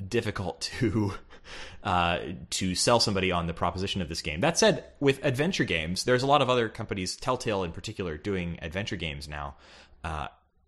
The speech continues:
and a lot of them are releasing them as episodic content. So I actually think that form really works well for this type of game.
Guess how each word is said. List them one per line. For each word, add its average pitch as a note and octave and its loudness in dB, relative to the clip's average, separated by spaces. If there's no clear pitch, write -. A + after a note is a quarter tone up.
and F#2 -2
a G2 0
lot A#2 4
of C#3 2
them B2 2
are A#2 6
releasing A2+ 0
them G2+ -2
as F#2 -2
episodic F#2+ -4
content. - -10
So - -4
I A2 0
actually F3+ -4
think F3 -4
that C#3 -2
form A2+ 0
really F2+ 2
works E2 -4
well E2 -2
for D2+ -8
this C#2 -4
type - -8
of - -16
game. A#1 -10